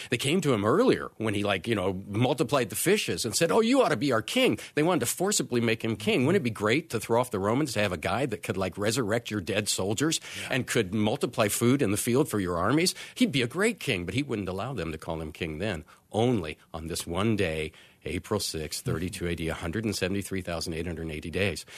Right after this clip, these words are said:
Speaker 1: And unless we maybe miss it, the Mes-, the Pharisees always help us out.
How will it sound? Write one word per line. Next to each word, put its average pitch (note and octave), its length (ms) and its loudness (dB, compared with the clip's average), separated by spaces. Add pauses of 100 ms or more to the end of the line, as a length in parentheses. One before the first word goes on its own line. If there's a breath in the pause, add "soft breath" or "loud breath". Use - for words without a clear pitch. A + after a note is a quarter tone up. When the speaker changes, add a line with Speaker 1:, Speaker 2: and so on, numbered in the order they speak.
(180 loud breath)
Speaker 1:
And B2 80 4
unless B2 360 4
we F3 200 6
maybe C#3 380 4
miss A#2 420 4
it, C4+ 280 2 (340 loud breath)
the D3+ 80 6
Mes-, C#3+ 300 2
the B2+ 260 2
Pharisees G3 580 2
always D#3 300 4
help D3 240 -2
us C#3+ 140 0
out. B2 280 0